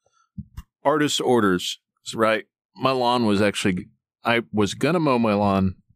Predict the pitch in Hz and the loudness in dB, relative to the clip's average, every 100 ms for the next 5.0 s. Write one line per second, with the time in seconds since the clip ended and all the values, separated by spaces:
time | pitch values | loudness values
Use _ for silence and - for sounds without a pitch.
0 | _ _ - 95 123 117 - - 107 104 | _ _ -6 0 0 -2 -4 0 2 2
1 | 98 92 90 90 87 _ _ _ _ _ | 2 4 4 4 0 _ _ _ _ _
2 | _ _ _ 98 92 92 - 87 78 - | _ _ _ -2 0 -2 -6 -6 -6 -12
3 | _ _ _ _ _ _ _ _ _ _ | _ _ _ _ _ _ _ _ _ _
4 | _ _ _ _ - 113 113 110 104 101 | _ _ _ _ -8 -2 0 2 2 0